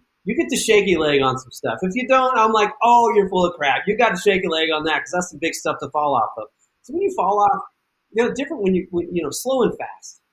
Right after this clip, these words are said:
It's, it's all the same thing. Um, wrecking fast is worse than wrecking slow. I can tell you that right now. I'd rather fall off of a twenty-five foot ledge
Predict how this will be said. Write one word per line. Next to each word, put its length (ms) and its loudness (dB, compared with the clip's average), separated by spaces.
It's, 340 -6
it's 160 -6
all 160 -2
the 100 -4
same 340 -4
thing. 260 -6
Um, 560 -4
wrecking 500 -2
fast 460 -8
is 260 -6
worse 460 -2
than 160 0
wrecking 360 -4
slow. 260 -6
I 100 0
can 160 -4
tell 180 -4
you 120 0
that 180 -2
right 160 -4
now. 160 -4
I'd 100 2
rather 220 2
fall 240 2
off 160 2
of 100 -10
a 80 -8
twenty-five 520 -2
foot 180 -2
ledge 320 0